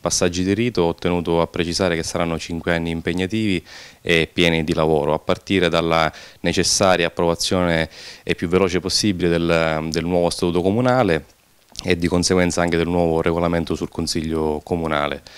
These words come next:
Ce lo impone la Regione, ma ce lo impone anche la necessità di dare nuovo slancio ai lavori consiliari, approvando questi importantissimi strumenti di regolazione che potranno sicuramente snellire e velocizzare il processo decisionale all'interno del Consiglio.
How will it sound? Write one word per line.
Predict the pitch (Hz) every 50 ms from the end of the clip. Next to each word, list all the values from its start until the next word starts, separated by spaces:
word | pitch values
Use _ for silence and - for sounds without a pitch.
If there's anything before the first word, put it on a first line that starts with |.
| - - - -
Ce | - - 95
lo | 95 92
impone | 95 95 - 101 95 92 92 87
la | 82 85
Regione, | 90 98 98 98 110 127 127 127 117 110 107 - - - - - -
ma | - 90
ce | 85 - -
lo | 98
impone | 101 101 101 120 104 98
anche | 95 95 95 87 87
la | 87
necessità | 90 87 85 92 - - 101 95 87
di | 90
dare | 90 92 90 87
nuovo | 82 87 90 87 87
slancio | 85 82 95 98 95 90 87 85 -
ai | 90
lavori | 82 85 87 87 90
consiliari, | 85 92 98 98 - 117 117 123 120 107 92 90 - - - - - - -
approvando | - 107 - - - 98 92 90 90 85
questi | 85 87 - - -
importantissimi | 95 90 - 95 - - 104 98 90 98 95 - - 95 90
strumenti | - - - 95 95 92 82 87
di | 92
regolazione | 92 - 101 113 117 113 - - - 90 82 80 78
che | 82 85
potranno | - - 87 90 87 80 82
sicuramente | 80 - 90 85 87 87 87 82 85 82 80 82
snellire | 80 - 92 95 92 92 95 101 101 95 92 90 85 - - - - - -
e | - 92
velocizzare | 87 87 90 85 90 85 98 104 98 90 92 87 82 82 80 80 80
il | 82 85 82 82 80 82 80 -
processo | - 87 82 - 85 80 - 92
decisionale | 85 85 85 87 90 85 90 87 78
all'interno | 76 78 80 78 - - 82 80
del | 78 -
Consiglio. | - 82 73 - 82 76 73 76